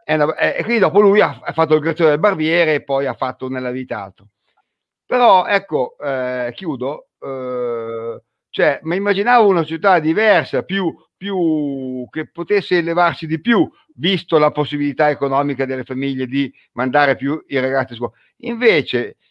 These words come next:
ci saranno sempre le eccellenze, perché? Perché è arrivata la concorrenza, è co-, arrivata la concorrenza dalla Cina, dalla Germania, dalla Russia, dall'America. Una volta un'azienda qualsiasi cercava un ingegnere, cercava un,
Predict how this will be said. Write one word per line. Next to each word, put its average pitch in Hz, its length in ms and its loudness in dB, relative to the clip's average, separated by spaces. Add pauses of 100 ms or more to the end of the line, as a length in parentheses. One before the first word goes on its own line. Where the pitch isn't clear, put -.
ci - 120 -14
saranno 180 320 2
sempre 151 300 0
le 135 100 0
eccellenze, 143 800 0
perché? 240 360 0
Perché - 240 -6
è 233 40 0
arrivata 202 440 -2
la 127 80 0
concorrenza, 160 840 -2 (260)
è - 120 -8
co-, 220 100 -4
arrivata 214 380 2
la 147 40 0
concorrenza 170 440 0
dalla 156 240 0
Cina, 151 440 -2
dalla 156 180 0
Germania, 139 520 -2
dalla 147 220 2
Russia, 170 280 -4
dall'America. 143 540 0 (200)
Una 240 200 2
volta 123 580 2 (140)
un'azienda 143 840 0
qualsiasi 117 580 -6 (240)
cercava 202 360 0
un 165 100 -2
ingegnere, 117 600 -6
cercava 160 420 0
un, 127 580 -10